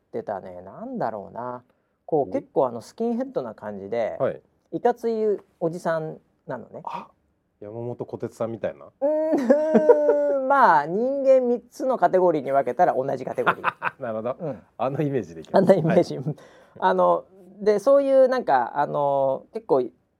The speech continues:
Speaker 1: 有名な、
Speaker 2: うん。
Speaker 1: そのコメディアン的ポッドキャスターみたいなのがいて、
Speaker 2: うーん。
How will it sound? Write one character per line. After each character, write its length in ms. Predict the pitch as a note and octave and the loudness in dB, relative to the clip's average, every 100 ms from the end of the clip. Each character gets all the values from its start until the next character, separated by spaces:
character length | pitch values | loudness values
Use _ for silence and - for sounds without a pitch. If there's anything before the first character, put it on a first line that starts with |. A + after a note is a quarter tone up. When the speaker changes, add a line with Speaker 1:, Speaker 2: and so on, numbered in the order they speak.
| _ - | _ 0
Speaker 1:
有 280 | E3 F3 | 6 6
名 260 | F3+ F3 E3 | 6 4 2
な、 280 | E3 E3 A2 | 2 0 -2
Speaker 2:
う 20 | |
ん。 200 | A2 G2+ | -8 -10
Speaker 1:
そ 120 | - C3 | -8 -6
の 160 | B2+ | -6
コ 220 | B2+ - F#3+ | -6 -4 -2
メ 160 | G#3+ | 0
デ 100 | G#3+ | 0
ィ 100 | A3 | 2
ア 140 | G#3 G3+ | 2 0
ン 160 | F#3+ | -4
的 500 | F3+ F#3+ F#3 F3+ F3 | -4 -4 0 2 2
ポ 140 | F3 F3 | 2 0
ッ 80 | D3 | 0
ド 100 | F#3+ | 2
キ 100 | F#3 | 2
ャ 60 | |
ス 120 | F#3 | 2
タ 160 | - G#2+ | 0 -2
ー 20 | |
み 100 | G#2 | -4
た 120 | G#2+ G#2 | -10 -10
い 60 | |
な 80 | F#2 | -10
の 40 | |
が 80 | F#2+ | -12
い 40 | G#2+ | -10
て、 40 | |
Speaker 2:
う 40 | |
ー 260 | A#2 A#2+ C3+ | -6 -2 -2
ん。 680 | A2 G#2+ G2+ F#2 F#2 F2 | -4 -10 -12 -14 -16 -20